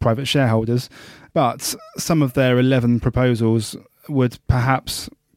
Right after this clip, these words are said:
curb what has actually been a good and beneficial thing about aim, which is the fact that although, yes, a lot of companies fail, what you may have had if you hadn't, if aim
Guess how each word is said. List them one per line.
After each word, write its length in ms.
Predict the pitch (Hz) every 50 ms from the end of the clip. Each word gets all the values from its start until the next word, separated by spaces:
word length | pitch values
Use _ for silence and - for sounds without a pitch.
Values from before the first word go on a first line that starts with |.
| _ _ -
curb 520 | - - 135 127 117 117 120 117 - - - _ - - - - _ _ _ _ _ _ _ _
what 200 | - 143 139 143
has 140 | 131 139 127
actually 260 | 143 143 131 - 135 123
been 460 | - 135 127 123 123 120 123 120 117 - - _ _
a 100 | - 143
good 340 | 120 - - 147 139 131 127
and 100 | 135 123
beneficial 440 | 123 131 127 117 - 165 147 - 127
thing 180 | - 156 139 120
about 320 | 113 - 147 147 139 - - -
aim, 260 | 113 113 110 104 101 - - - - - - -
which 160 | - 123 -
is 80 | 131 113
the 80 | 131
fact 320 | 120 - 127 135 - - -
that 360 | 123 117 123 - - - - _ - - - - - - -
although, 180 | - 139 139 147
yes, 340 | 139 127 127 139 127 120 -
a 40 | 123
lot 100 | 123 117
of 120 | 117 113
companies 640 | - 127 123 120 113 120 117 113 113 107 - - - - - _ _ _ _ _ _ -
fail, 500 | - - - 139 135 123 123 123 139 139 - _ _ _ _ _ _ _ _ _ _ _ _ -
what 180 | 147 143 139
you 80 | 131 131
may 220 | 131 131 131 127
have 260 | 117 113 139 131 117
had 380 | - 135 135 127 107 113 113 -
if 100 | 123 110
you 100 | 120 120
hadn't, 320 | 113 135 139 123 120 123 - _ - 143
if 220 | 156 120 127 - - -
aim 380 | 160 160 151 147 139 135 131